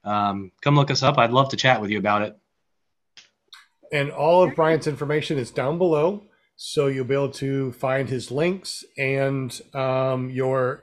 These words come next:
Speaker 2: email address is can gook america at gmail dot com. Is that correct?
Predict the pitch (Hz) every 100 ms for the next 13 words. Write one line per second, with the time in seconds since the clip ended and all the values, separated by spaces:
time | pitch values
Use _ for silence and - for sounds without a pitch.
0 | 160 208 202 208 175 196 196 - 123 -
1 | 156 160 160 160 147 135 156 156 143 120
2 | 147 160 165 165 165 170 196 160 127 131
3 | 156 190 214